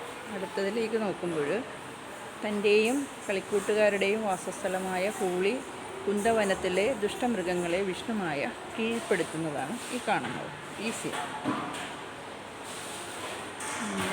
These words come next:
അടുത്ത രൂപത്തിലേക്ക് നോക്കുമ്പോൾ ഉണ്ടോ, ശൈവവും വൈഷ്ണവും മായ എന്നീ മൂന്ന് ശക്തികളും ഒന്നിച്ചുള്ള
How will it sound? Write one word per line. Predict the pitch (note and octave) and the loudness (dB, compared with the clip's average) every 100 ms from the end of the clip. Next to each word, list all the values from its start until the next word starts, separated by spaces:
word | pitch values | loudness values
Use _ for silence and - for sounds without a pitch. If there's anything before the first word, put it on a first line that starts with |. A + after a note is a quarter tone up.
| F3+ | 2
അടുത്ത | E3+ F#3 G#3 | 2 2 2
രൂപത്തിലേക്ക് | G3 F3 F3 F3+ F3 D#3+ E3+ | 2 0 -2 0 0 0 -2
നോക്കുമ്പോൾ | F3 D3+ D3+ C#3 A#2+ C3+ A3+ - - - - - - - - - - - - | -2 -2 -2 -2 0 0 0 -2 -6 -6 -6 -6 -6 -8 -8 -8 -8 -8 -8
ഉണ്ടോ, | E3 - - - - | -4 -2 -4 -6 -2
ശൈവവും | F3+ E3+ E3 F3+ F#3+ F#3+ E3+ | 0 2 2 0 -2 -2 0
വൈഷ്ണവും | D#3+ D#3 - F3 D#3+ E3+ F#3 G3 | 0 -2 -4 -4 -2 -2 -4 -4
മായ | E3 D3+ D#3 F3 E3+ | -4 -2 -2 -2 0
എന്നീ | E3 E3+ | -2 -2
മൂന്ന് | D#3+ D#3 F3+ - | -2 -2 -2 -2
ശക്തികളും | E3 - D#3+ E3 E3+ D#3 | -4 -2 0 0 0 0
ഒന്നിച്ചുള്ള | D#3+ D3+ E3+ D#3 | -2 -2 -4 -4